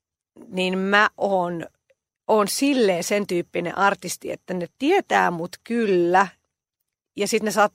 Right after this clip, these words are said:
tietää jotain biisejäkin ja noin, mutta et mä en aiheuta niissä niinku sellaisia, että mä en esimerkiksi aiheuta semmoista inhoa heissä, enkä varmaan myöskään semmoista niinku suurta rakkauttakaan.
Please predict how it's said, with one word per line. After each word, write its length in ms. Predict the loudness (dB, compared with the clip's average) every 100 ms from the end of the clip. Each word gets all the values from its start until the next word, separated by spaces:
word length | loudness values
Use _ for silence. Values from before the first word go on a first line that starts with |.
| _
tietää 320 | 0 2 2
jotain 240 | 2 0 0
biisejäkin 680 | 2 2 2 2 2 2
ja 60 | 2
noin, 160 | 2 0
mutta 200 | -2 -4
et 80 |
mä 160 | 0 2
en 60 | 4
aiheuta 460 | 2 2 0 -2
niissä 440 | -6 -4 -6 -4 -4
niinku 380 | -4 -2 -2 -2 -14 _ _ _ _ _
sellaisia, 880 | -12 2 4 6 4 2 2 4 4 2 -8
että 120 | 0
mä 80 | 0
en 60 | 2
esimerkiksi 400 | 0 -2 -4 2
aiheuta 340 | 4 4 0
semmoista 300 | -6 -8 -10 -8 -2
inhoa 500 | 0 0 0 0 0 0 0
heissä, 340 | 0 0 0
enkä 240 | 2 4
varmaan 320 | 4 4 4 4
myöskään 440 | 4 4 0 0 0
semmoista 380 | 0 0 -2 -2
niinku 240 | -4 -4
suurta 340 | -2 -2 0 4
rakkauttakaan. 920 | 4 4 0 -2 -4 -6 -2 2